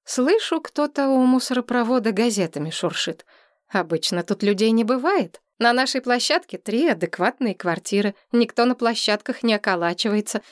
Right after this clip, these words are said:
Даже никто из взрослых курить не выходит. Правда-правда.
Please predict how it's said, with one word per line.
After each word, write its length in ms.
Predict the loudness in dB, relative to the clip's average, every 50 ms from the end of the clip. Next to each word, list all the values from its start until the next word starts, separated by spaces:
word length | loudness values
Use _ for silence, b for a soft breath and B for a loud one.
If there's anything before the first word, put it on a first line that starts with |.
| b b b
Даже 300 | 0 2 2 2 2 2
никто 280 | 0 0 0 0 2 2
из 160 | 2 2 0
взрослых 640 | 0 0 2 2 2 2 2 2 0 -2 -2 0
курить 400 | 0 0 2 2 2 0 0 4
не 140 | 4 4 4
выходит. 480 | 4 0 0 0 -2 -2 -2 -6 -10 -6
Правда-правда. 640 | -2 0 0 0 0 0 2 2 2 2 0 -6